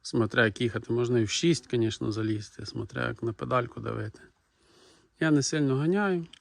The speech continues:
не сильно нарушаю, тому і получається так.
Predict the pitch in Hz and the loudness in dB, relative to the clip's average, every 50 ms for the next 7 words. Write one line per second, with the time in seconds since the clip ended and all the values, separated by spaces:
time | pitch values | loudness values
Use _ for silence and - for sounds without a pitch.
0 | _ _ _ _ _ _ _ _ _ - 151 127 - - 151 147 143 139 131 123 | _ _ _ _ _ _ _ _ _ -4 -2 -2 -2 0 0 2 2 4 4 2
1 | 123 113 117 107 - - 117 117 113 110 113 - _ _ _ _ _ _ - - | 2 2 0 -4 -4 -2 -2 -2 -2 -6 -8 -12 _ _ _ _ _ _ -14 -6
2 | - 131 127 135 139 139 131 120 117 113 113 117 - _ _ _ _ _ _ - | -2 0 2 4 4 4 4 4 4 2 2 0 -4 _ _ _ _ _ _ -20
3 | - - _ _ _ _ _ _ _ - 139 120 110 - - 120 117 110 107 104 | -20 -20 _ _ _ _ _ _ _ -4 -2 -2 -2 -2 -2 -2 0 0 -2 -2
4 | - - - - - 120 120 - - - - | -4 -6 -10 -4 -2 -2 -2 -2 -4 -12 -20